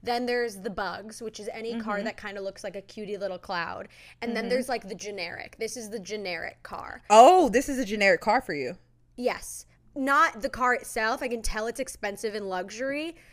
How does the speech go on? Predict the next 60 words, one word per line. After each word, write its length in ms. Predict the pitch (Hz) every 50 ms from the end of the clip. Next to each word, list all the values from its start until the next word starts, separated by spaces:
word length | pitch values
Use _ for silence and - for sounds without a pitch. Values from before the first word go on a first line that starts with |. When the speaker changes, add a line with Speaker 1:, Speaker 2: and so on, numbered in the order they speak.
| - - -
Speaker 2:
Mm-hmm. 300 | 190 185 170 185 214 233
Speaker 1:
maybe, 440 | 226 226 254 254 262 285 302 320 262
but, 220 | 220 - 269 240
like, 260 | 226 226 - - -
generic 540 | - 240 233 233 226 220 220 220 220 - -
in, 280 | - 226 226 220 220 180
like, 240 | - 220 202 202 -
size. 600 | - - - - 202 185 175 160 151 143 - -
Like, 140 | 226 214 208
it's 140 | 233 - 247
like, 140 | 220 - -
what 260 | 202 202 214 214 196
if 160 | - 214 -
I 160 | 175 196 208 214
was 160 | 208 220 202
a 80 | 208
little 240 | 190 202 208 208 196 190
kid, 280 | - - 208 202 208
I 80 | 220 202
would 160 | 190 190 175
draw 280 | - 202 185 185 185 185
this 220 | 180 185 180 -
as 140 | 196 175 185
a 40 | 180
car. 440 | - - - 196 - - - - - _ _ _ -
Like, 140 | 214 196 -
this 200 | 208 220 208 -
is 100 | 226 185
my 140 | 214 202 196
first 360 | 196 - 226 208 196 - 208
semblance 440 | - - - 190 190 185 196 196 -
of 120 | 220 185 180
what 100 | 202 196
a 60 | 196
car 360 | - - 202 185 190 190 208
is. 380 | 226 269 339 392 427 - - - - -
Speaker 2:
This 220 | 196 190 240 247 -
is 100 | - -
an 100 | 254 196
Alfa 260 | 160 190 196 - 208
Romero. 480 | 190 180 175 170 147 120 92 - - 196 _ _ _ -
Speaker 1:
What 200 | 226 277 330 403
is 140 | 392 302
that? 140 | 302 349 349
Speaker 2:
And 100 | 330 285
I 140 | 220 208 202
know 480 | 208 208 214 233 254 277 277 226 - - - - - -
it's 160 | - 208 - 226
a 20 |
Speaker 1:
Is 80 | 214 196
that 60 | -
a 20 | 220
Speaker 2:
brand. 220 | 247 254 233 208
Speaker 1:
soccer 160 | 269 262 -
Speaker 2:
I 60 | 208
didn't 220 | 220 247 285 339 339
know 100 | 294 294
Speaker 1:
player? 20 |
Speaker 2:
what 100 | 294 -
it, 160 | - - -